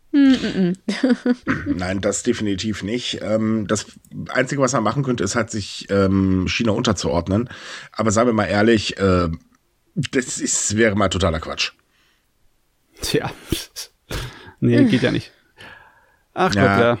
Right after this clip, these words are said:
Speaker 2: das ist es halt. Und, ähm, nee, also in der Hinsicht wird das wahrscheinlich sehr angespannt bleiben. Hinzu kommt ja auch, dass Russland ja bekanntlich unter Größenwahn leidet. Also zumindestens, äh, Putin leidet ja unter extrem Größenwahn. Das heißt, ähm, auch da sind, ist ja eher so eiskalte Stimmung,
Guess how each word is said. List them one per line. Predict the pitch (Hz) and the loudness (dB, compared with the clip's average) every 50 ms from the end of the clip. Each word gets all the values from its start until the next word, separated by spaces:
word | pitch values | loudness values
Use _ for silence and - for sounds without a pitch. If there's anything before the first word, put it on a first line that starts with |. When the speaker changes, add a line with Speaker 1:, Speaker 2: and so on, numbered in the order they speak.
| - - - | -6 -16 -14
Speaker 2:
das | 85 90 87 90 | -12 -10 -8 -6
ist | 87 82 | -6 -6
es | 90 82 - - | -4 -4 -4 -2
halt. | 78 80 82 85 - | -2 -4 -4 -6 -8
Und, | - - 82 85 85 85 82 - - - | -8 -6 -4 -2 -2 -2 -2 -4 -4 -2
ähm, | 87 87 90 85 87 87 85 85 82 85 - - - - - - - - - - - - - - - - - - - - - - - - - - - - | -2 0 0 0 0 0 0 -2 -2 -6 -10 -16 -20 -20 -20 -20 -20 -18 -18 -18 -18 -18 -18 -18 -18 -18 -18 -18 -18 -18 -18 -16 -16 -18 -18 -20 -10 0
nee, | - 254 269 262 240 | 4 4 6 6 4
also | - 185 196 180 208 202 | 2 0 -2 -2 -2 -4
in | 165 190 | -4 -2
der | 180 202 196 196 | 0 2 4 4
Hinsicht | 196 196 196 170 185 190 190 - - - - - 135 123 | 4 2 0 0 0 0 0 0 -2 -4 -4 -6 -4 2
wird | 147 175 170 170 | 2 2 2 2
das | 170 170 | -2 -2
wahrscheinlich | 156 143 - 156 147 147 139 | -4 -2 -2 0 0 0 0
sehr | - 135 147 139 | 2 2 4 4
angespannt | 143 160 147 139 - - 135 139 | 4 2 -2 -4 -2 -2 -2 0
bleiben. | 131 131 120 156 165 180 165 | 2 2 2 2 2 2 0
Hinzu | 160 160 - - 170 | -2 -2 -2 -4 -4
kommt | 160 - 160 160 - | 0 0 0 0 2
ja | 160 139 139 127 | 0 2 2 2
auch, | 85 139 127 | 0 -2 -2
dass | - - 117 - - | 0 -2 -2 -2 2
Russland | - 165 160 - - 180 190 190 180 - | 2 2 2 2 0 2 2 2 0 0
ja | 175 | -2
bekanntlich | 170 170 - 185 165 - 170 180 | -2 -2 -2 -4 -4 -4 -4 -2
unter | 170 170 170 | 0 0 0
Größenwahn | - 165 175 180 175 165 160 160 147 165 170 | 2 2 2 2 2 0 2 2 0 0 0
leidet. | 160 156 165 170 - 127 | 0 2 2 2 0 0
Also | 117 107 107 | -2 -4 -4
zumindestens, | - 123 127 131 131 123 - 127 120 113 - - | -2 0 2 2 2 0 -2 -4 -4 -4 0 2
äh, | 113 113 | 2 2
Putin | 110 - 160 156 - 170 | 2 0 -2 0 0 0
leidet | 156 165 165 160 - | 2 2 0 0 0
ja | 160 | -2
unter | 131 - 131 | 0 0 -2
extrem | 123 - - 175 170 170 | -4 0 0 2 2 2
Größenwahn. | 160 160 165 165 - 165 151 160 156 165 170 165 | 4 2 2 2 2 0 0 2 0 0 0 -2
Das | 147 131 - | -4 -4 -2
heißt, | 127 123 123 117 - - | 0 0 0 -2 -4 -4
ähm, | - 98 123 127 120 | -2 -2 0 0 -2
auch | - - 117 - | -2 -2 -4 -4
da | - - 113 107 117 135 147 156 156 151 | -2 0 0 2 4 4 4 4 2 0
sind, | 139 147 143 - | -4 -6 -6 -6
ist | - - 98 95 78 - - 113 117 - | -8 -8 -8 -10 -10 -12 -12 -10 -6 -4
ja | - 113 | -2 0
eher | 107 110 123 | 0 -2 -2
so | 123 123 - | -2 -4 -4
eiskalte | - 104 131 143 - - - 180 165 175 - 175 | -2 -2 -2 -2 -2 -4 -2 0 0 0 0 0
Stimmung, | - - - 202 190 202 208 247 320 302 | -4 0 0 2 2 4 2 2 -2 -6